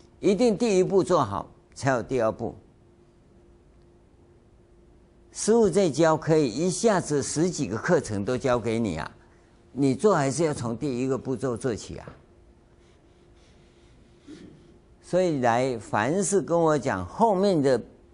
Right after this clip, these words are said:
状况如何如何的哈，只有两个答案。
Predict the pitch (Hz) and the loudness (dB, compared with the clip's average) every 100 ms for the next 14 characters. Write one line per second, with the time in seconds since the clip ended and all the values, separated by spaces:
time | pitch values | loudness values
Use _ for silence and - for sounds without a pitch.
0 | _ _ - 220 151 127 170 147 117 135 | _ _ 0 2 2 0 0 0 0 2
1 | 135 113 110 117 120 104 87 85 80 82 | 4 2 0 0 2 0 -2 -4 -6 -10
2 | - - - _ _ _ _ _ - _ | -14 -20 -20 _ _ _ _ _ -20 _
3 | _ _ - 381 - - _ - _ - | _ _ -20 -20 -20 -20 _ -20 _ -20
4 | - _ _ _ _ - 143 127 90 90 | -20 _ _ _ _ -4 0 0 -2 -6
5 | 87 90 104 | -8 -8 -8